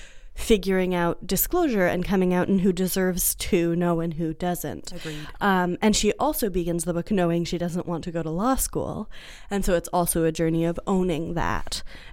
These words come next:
Speaker 1: owning her own choices.
Speaker 2: Absolutely.
Speaker 1: Um,
Speaker 2: I love that. I actually really like that, um, the pressure, uh, the par-, the parental pressure part, because there's, uh, something very familiar. Uh, you know, when you come from a family of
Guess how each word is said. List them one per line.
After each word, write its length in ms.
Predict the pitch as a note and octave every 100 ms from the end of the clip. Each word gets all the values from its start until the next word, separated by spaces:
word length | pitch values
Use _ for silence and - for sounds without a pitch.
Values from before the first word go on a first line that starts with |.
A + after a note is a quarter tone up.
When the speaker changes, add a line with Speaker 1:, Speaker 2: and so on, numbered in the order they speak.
| -
Speaker 1:
owning 380 | G3 E3 C3+ D3
her 160 | E3+
own 160 | D3 D#3
choices. 720 | - D#3+ - - - - -
Speaker 2:
Absolutely. 800 | D3 - F#3 F3+ E3 E3 D3+ D3 - - - -
Speaker 1:
Um, 60 | - -
Speaker 2:
I 80 | G3
love 160 | G3+
that. 180 | F#3 C3
I 160 | E3+ B3+
actually 280 | D#4 D#4+ B3+
really 240 | G#3+ F3
like 180 | D#3 D3+
that, 240 | D#3 C#3+ -
um, 560 | E3 D#3 D#3 D#3+ D#3+ -
the 80 | -
pressure, 640 | - - D#3 - D3 D3 - -
uh, 180 | D#3 - F3
the 80 |
par-, 240 | F3 - G3
the 140 | F3
parental 380 | F3 F3 D#3+ D#3+
pressure 320 | - D3 - D3
part, 260 | - - - - - -
because 300 | G#3+ A3+ A3
there's, 340 | A3+ A3 -
uh, 500 | - F3+ D#3+ D3 -
something 640 | - F3+ F3+ E3 D#3 D3 - - - -
very 280 | F3+ G#3+ A3
familiar. 640 | - E3 D3+ D3 C3+ D#3 - -
Uh, 300 | F3+ E3 D3+
you 120 | D3+ A3+
know, 120 | D#3
when 140 | F#3+
you 80 | E3+
come 160 | F3+ D#3+
from 160 | D#3+
a 100 | D#3+ - - - - - - -
family 420 | D#3+ D3+ D#3 D#3+
of 160 | D3